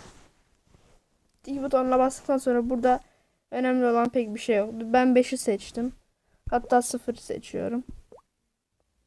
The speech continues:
Buradan beyaz var. Şu beyaz içinde ve siyah içinde var. Ben her zaman siyah içinde seçiyorum.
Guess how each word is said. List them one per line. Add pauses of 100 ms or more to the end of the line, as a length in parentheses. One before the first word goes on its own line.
(500)
Buradan (460)
beyaz
var.
Şu
beyaz
içinde
ve
siyah
içinde
var.
Ben
her
zaman
siyah
içinde
seçiyorum.